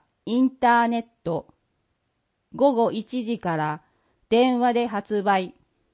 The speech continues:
九月十五日日曜日、午前十時から、日立市民会館ほか窓口で発売。三歳以下、入場不可。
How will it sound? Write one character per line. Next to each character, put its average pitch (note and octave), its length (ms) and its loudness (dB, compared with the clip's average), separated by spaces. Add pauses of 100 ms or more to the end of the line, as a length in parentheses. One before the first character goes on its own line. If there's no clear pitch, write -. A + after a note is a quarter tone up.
(800)
九 C#4 120 -2
月 C4 360 2
十 B3+ 320 -2
五 A3 140 -2
日 G3 320 -6
日 F3 380 -6
曜 A#3 320 2
日、 D3+ 280 -8 (600)
午 C4 200 6
前 G#3 360 2
十 C4+ 260 0
時 G3+ 180 -4
か D3+ 220 -6
ら、 D3+ 260 -6 (720)
日 - 100 -20
立 C#4 300 2
市 G#3 160 -6
民 B3+ 260 0
会 B3 300 0
館 E3 480 -4
ほ F3+ 180 -6
か - 360 -2 (340)
窓 A3 340 0
口 B3 280 -6
で E3+ 100 0
発 F3 380 -8
売。 F3 320 -2 (1200)
三 C4+ 320 0
歳 C4+ 400 0
以 B3+ 140 -8
下、 E3+ 360 -6 (640)
入 B3+ 300 2
場 A#3+ 300 4
不 - 160 -12
可。 F#3 300 -2